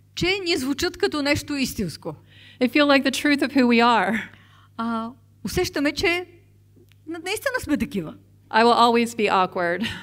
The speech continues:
Speaker 1: И винаги ще се чувствам, а, неловко.
Speaker 2: My words will always be a mess.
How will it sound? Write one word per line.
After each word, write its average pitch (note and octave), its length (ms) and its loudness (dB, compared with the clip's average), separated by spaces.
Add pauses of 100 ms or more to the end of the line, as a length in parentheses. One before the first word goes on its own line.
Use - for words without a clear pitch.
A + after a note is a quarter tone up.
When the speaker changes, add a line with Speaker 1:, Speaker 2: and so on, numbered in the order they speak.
(600)
Speaker 1:
И C4 120 0
винаги C#4+ 300 0
ще B3 140 -4
се - 140 -6
чувствам, A3 600 -6
а, G3+ 460 -8 (460)
неловко. G#3 600 -6 (560)
Speaker 2:
My B3 180 8
words C4+ 460 4
will A#3 220 4
always A#3 320 2
be A3 100 -2
a G3+ 80 0
mess. F#3+ 400 -2